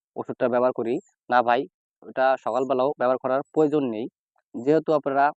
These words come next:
একটা কাজের ক্ষেত্রে, মানে, এটা গুরুত্বপূর্ণ বিষয়, সেখানে আপনারা একটু সময় নিয়ে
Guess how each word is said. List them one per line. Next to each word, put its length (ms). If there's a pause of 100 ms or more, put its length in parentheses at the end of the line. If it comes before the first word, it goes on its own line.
(400)
একটা 280 (720)
কাজের 220
ক্ষেত্রে, 340 (680)
মানে, 260
এটা 140
গুরুত্বপূর্ণ 460
বিষয়, 380 (400)
সেখানে 320
আপনারা 320 (160)
একটু 300 (340)
সময় 320
নিয়ে 280